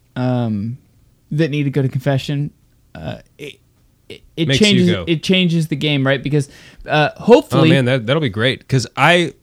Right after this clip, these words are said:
Speaker 1: hopefully for you, like,
Speaker 2: would
Speaker 1: so,
Speaker 2: love to go more.
Speaker 1: uh, hopefully, you're in the state in your spiritual life where mortal sin is not something that you struggle with as much.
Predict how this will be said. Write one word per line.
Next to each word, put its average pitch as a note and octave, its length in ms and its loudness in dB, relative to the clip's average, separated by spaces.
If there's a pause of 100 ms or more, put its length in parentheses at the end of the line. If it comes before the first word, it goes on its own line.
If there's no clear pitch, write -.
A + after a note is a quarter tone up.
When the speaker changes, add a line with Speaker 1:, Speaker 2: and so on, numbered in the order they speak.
Speaker 1:
hopefully A#3+ 360 4
for G3 140 0
you, F3+ 240 2
like, E3 160 2
Speaker 2:
would D#3 80 -8
Speaker 1:
so, F3 160 4
Speaker 2:
love C3 140 2
to B2 60 0
go G#2 140 0
more. F#2+ 320 -2
Speaker 1:
uh, D3 380 2
hopefully, D#3+ 680 0 (600)
you're E3 240 4
in D#3 100 0
the C#3+ 100 0
state - 640 -4
in D#3 120 -2
your C#3+ 100 0
spiritual D3 420 -2
life B2 300 -2
where C#3 260 2
mortal C#3+ 320 -2
sin D3 220 -4
is C3+ 140 0
not C3+ 160 -6
something C3+ 180 0
that - 100 -6
you - 80 -6
struggle C#3 380 -4
with C#3+ 140 0
as C#3 180 -2
much. D3 420 -4